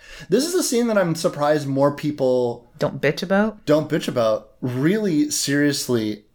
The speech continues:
Speaker 1: And
Speaker 2: The fake machete, real snake?
Speaker 1: Yeah.
Speaker 2: Fake snake, real machete? No, it's a real machete and a real snake.
Speaker 1: Yeah, a-, and it's this weird thing because, I mean, uh,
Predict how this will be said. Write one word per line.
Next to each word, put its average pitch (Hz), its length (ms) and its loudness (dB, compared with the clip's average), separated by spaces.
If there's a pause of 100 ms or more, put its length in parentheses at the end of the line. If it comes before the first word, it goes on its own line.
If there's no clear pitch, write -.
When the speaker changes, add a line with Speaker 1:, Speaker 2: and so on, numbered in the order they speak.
Speaker 1:
And 135 460 0 (340)
Speaker 2:
The 165 60 -4
fake 202 260 0
machete, 185 340 0
real 180 200 2
snake? 220 440 -2 (540)
Speaker 1:
Yeah. 113 420 -2
Speaker 2:
Fake 196 200 2
snake, 214 320 -2
real 311 180 2
machete? 349 400 0 (260)
No, 196 640 2
it's 196 140 -2
a 185 120 0
real 214 420 0
machete 214 520 0
and 165 120 -2
a 147 120 -2
real 160 420 2
snake. - 640 -12
Speaker 1:
Yeah, 135 520 0
a-, 139 180 -2
and 151 200 2
it's 147 220 0
this 147 240 0
weird 175 680 -2
thing 190 220 0
because, 143 260 -2
I 151 120 -2
mean, 156 380 0 (600)
uh, 190 60 -2